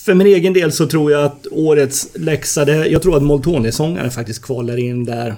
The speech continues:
Den här, eh, eh, bedömningen utav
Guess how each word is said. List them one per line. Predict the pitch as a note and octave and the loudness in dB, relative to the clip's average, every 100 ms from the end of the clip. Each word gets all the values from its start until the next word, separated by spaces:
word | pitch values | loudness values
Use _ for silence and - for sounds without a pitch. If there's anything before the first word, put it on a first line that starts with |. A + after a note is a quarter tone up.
| - - | -12 -6
Den | C#3 | -4
här, | A#2+ C#3 C#3 C#3 | -2 -4 -2 0
eh, | C#3 C3+ C3+ B2+ - _ _ _ - - - C#3 | 0 0 -2 -6 -14 _ _ _ -20 -20 -12 -8
eh, | C#3+ C3+ | -6 -2
bedömningen | B2 C3 D#3 F3+ F3 E3+ D#3 C#3+ C#3 | 0 2 2 2 0 0 -2 -2 -2
utav | C#3 C3 C#3 C3 C3 B2+ | -2 -2 -4 -4 -4 -6